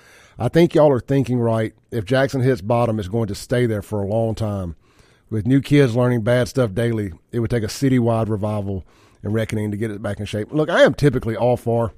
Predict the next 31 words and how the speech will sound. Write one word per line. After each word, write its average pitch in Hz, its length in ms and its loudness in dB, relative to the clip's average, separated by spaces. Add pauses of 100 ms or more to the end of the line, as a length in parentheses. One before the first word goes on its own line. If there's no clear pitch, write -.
(480)
someone 135 520 2
or 110 60 -2
something 131 480 0
having 120 200 2
to 110 60 0
hit 131 140 2
rock 120 200 -2
bottom. 120 380 0
I 139 100 -4
know 156 160 4
when 117 120 2
I 127 80 2
was 120 140 0
dealing 123 220 0
with 117 120 -4
addiction, 135 540 0 (640)
I 135 120 2
had 143 200 6
to 127 80 2
hit 147 180 2
rock, 143 220 0 (120)
had 143 340 4
to 135 80 2
hit 131 240 0
rock 123 220 -2
bottom 113 440 -2 (380)
to 123 80 -4
know 123 120 4
where 127 180 4
it 110 60 0
was 120 540 2